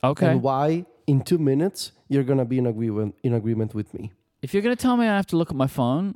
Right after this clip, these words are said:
Speaker 1: like,
Speaker 2: Yes.
Speaker 1: that's fine, but then there's no point putting the button. That's what I'm saying. If I have to look at the screen of my phone to see if I'm on silent mode, don't put the
Speaker 2: But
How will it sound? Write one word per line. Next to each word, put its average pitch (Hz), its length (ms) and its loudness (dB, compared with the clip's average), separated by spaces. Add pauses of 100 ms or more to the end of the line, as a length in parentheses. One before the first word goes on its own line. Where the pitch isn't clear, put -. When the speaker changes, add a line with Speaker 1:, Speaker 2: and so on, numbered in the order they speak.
Speaker 1:
like, 135 340 0 (220)
Speaker 2:
Yes. 131 300 0
Speaker 1:
that's 165 240 2
fine, 160 320 0
but 165 120 -2
then 160 140 0
there's 160 160 0
no 170 140 2
point 160 200 0
putting 170 200 0
the 151 80 0
button. 139 380 -2
That's 123 180 -6
what 156 80 0
I'm 151 80 0
saying. 139 440 0
If 123 120 -2
I 170 80 2
have 196 120 0
to 220 80 0
look 214 160 0
at 233 80 0
the 175 60 -10
screen 175 380 0
of 185 100 -2
my 185 140 2
phone 139 320 0
to 170 100 -4
see 151 240 0
if 151 140 0
I'm 147 120 0
on 147 140 0
silent 127 420 0
mode, 196 360 2
don't 170 240 0
put 208 100 0
the - 80 2
Speaker 2:
But - 40 -2